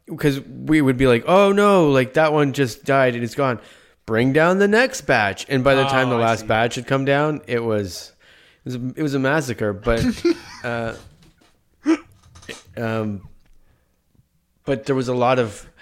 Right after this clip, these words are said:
Speaker 1: it was a celebration afterwards. You see, like, um,
Speaker 2: Mm.
Speaker 1: there was a lot of, I guess, food, you could put in quotation marks, floating around the water afterwards for all the sharks and the whales and the,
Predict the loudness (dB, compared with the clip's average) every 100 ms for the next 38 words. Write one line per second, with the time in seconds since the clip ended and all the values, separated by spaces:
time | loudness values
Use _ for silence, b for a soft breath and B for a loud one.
0 | b b b b b b b _ _ _
1 | _ -10 -8 -6 0 0 2 2 0 -2
2 | -10 -12 -12 -12 -12 -12 -14 -8 -4 -2
3 | -4 -6 -18 -10 -6 -6 -8 -12 -16 _
4 | _ _ -6 -2 -2 -2 -4 -2 -4 -8
5 | -16 _ _ _ -10 -6 -6 -6 -6 -2
6 | -2 -4 -8 -12 -8 -6 -4 -6 -6 -6
7 | -4 -6 -6 -4 -4 -4 -10 -18 -4 -2
8 | -2 -2 -2 -2 -2 -2 -2 -2 -2 -4
9 | -4 -2 -2 -2 -6 -2 -2 -2 -6 -6
10 | -2 -4 -6 -18 -18 -18 -16 -14 -12 -8
11 | -4 -4 -6 -8 -12 -12